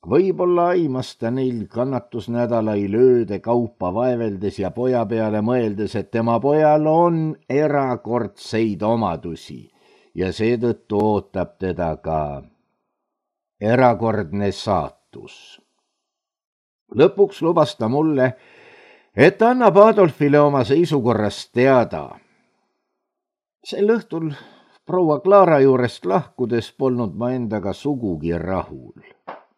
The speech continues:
Kas oli olemas võimalus seda vaest naist aidata? Ma teadsin ju, kui väga Adolf oma ema armastas. Midagi tuli ette võtta.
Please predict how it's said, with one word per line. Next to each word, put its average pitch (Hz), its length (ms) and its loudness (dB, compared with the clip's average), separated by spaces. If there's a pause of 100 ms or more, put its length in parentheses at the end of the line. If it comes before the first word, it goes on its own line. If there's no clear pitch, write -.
(400)
Kas 185 180 -4
oli 277 220 2
olemas 233 400 0
võimalus 156 640 2
seda 131 160 2
vaest 160 560 0
naist 160 480 -4
aidata? - 720 -2 (760)
Ma 101 160 -6
teadsin 147 600 0
ju, 151 100 -2
kui 147 320 2
väga 135 300 0 (160)
Adolf 107 340 -4
oma 113 240 -2
ema 113 300 -2
armastas. - 800 -6 (420)
Midagi 202 400 -2
tuli 214 220 2
ette 202 320 -6
võtta. - 420 -18